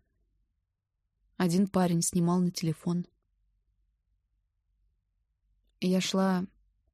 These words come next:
в оцепенении, зажав ремешок сумки так сильно,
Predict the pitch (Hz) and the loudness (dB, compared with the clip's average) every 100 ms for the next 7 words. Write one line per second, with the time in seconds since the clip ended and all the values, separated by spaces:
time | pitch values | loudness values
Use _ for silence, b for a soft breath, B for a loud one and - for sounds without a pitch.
0 | _ _ _ _ _ _ _ _ - 185 | _ _ _ _ _ _ _ _ -8 -6
1 | 185 185 - 190 185 175 170 175 - _ | -4 -4 0 2 2 2 0 -2 -6 _
2 | _ _ _ _ _ _ _ _ _ _ | _ _ _ _ _ _ _ _ _ _
3 | _ - 180 190 185 185 - 185 185 - | _ -4 0 2 2 -2 -2 0 0 0
4 | 190 - - 202 185 185 185 - - 226 | -4 -2 0 0 0 -2 -4 -2 0 0
5 | 220 175 | 0 -2